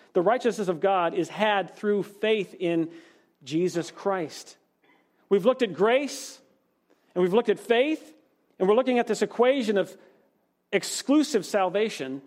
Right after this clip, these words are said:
that goes salvation equals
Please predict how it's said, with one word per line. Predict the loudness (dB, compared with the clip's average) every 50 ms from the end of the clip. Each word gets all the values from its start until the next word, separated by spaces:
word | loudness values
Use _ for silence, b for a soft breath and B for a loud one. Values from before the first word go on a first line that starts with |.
| B B B
that | 0 2
goes | 4 4 4 4 0 -2 -6 -12 -18
salvation | -16 -2 0 2 2 2 2 2 2 2 2 0 0 0 0 2 2 0 0 -2 B B B B
equals | -4 -2 -2 0 2 2 2 4 2 2 -2 -4